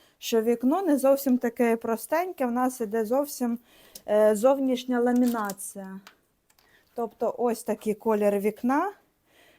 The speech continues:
буде з двору. Всередині воно ось буде білесеньке.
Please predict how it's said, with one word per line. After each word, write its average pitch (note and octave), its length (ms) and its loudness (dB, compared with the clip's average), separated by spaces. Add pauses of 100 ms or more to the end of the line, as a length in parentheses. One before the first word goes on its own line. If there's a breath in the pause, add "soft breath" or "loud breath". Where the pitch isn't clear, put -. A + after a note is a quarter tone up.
(120 soft breath)
буде B3 480 0 (180)
з F3 180 -12
двору. F#3 540 -6 (360)
Всередині C4+ 640 0
воно G#3+ 300 -2
ось A#3+ 140 -2
буде A3 320 -8
білесеньке. F#3+ 840 -14